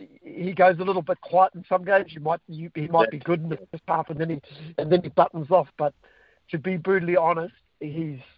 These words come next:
Speaker 1: when he, when he's on, he, he's very good. And I thought at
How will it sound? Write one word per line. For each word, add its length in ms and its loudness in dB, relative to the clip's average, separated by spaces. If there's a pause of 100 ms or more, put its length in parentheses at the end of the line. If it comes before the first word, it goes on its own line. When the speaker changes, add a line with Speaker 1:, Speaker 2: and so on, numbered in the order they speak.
(100)
Speaker 1:
when 320 4
he, 80 4
when 240 4
he's 160 0
on, 300 4 (480)
he, 220 -6
he's 180 -4
very 280 0
good. 240 2
And 80 -10
I 100 -6
thought 260 -4
at 80 -14